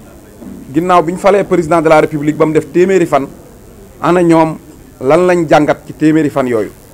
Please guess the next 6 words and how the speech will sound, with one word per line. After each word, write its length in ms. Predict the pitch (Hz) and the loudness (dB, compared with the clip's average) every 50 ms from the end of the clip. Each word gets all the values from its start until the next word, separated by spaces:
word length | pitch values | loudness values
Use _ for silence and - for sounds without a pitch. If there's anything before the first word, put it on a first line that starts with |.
| - - - - - - - - - - - - - - - - - - - - - - - | -20 -20 -20 -20 -20 -20 -20 -20 -20 -20 -20 -20 -20 -20 -20 -20 -20 -20 -20 -20 -20 -10 -6
Président 360 | - 180 208 202 190 202 196 | -4 -2 0 2 2 2 4
de 60 | 196 190 | 4 4
la 120 | 190 190 | 6 4
république 440 | 185 180 180 190 165 170 180 190 - - - - - - - - - - - - - - - - - - - - | 4 2 0 -4 -4 -4 -4 -6 -8 -12 -20 -20 -20 -20 -20 -20 -20 -20 -20 -20 -20 -20 -20 -20 -20 -20 -16 -12
moom 320 | 123 123 156 180 190 190 | -6 -2 2 2 2 2
itam 280 | 185 180 185 175 175 | 2 2 2 0 0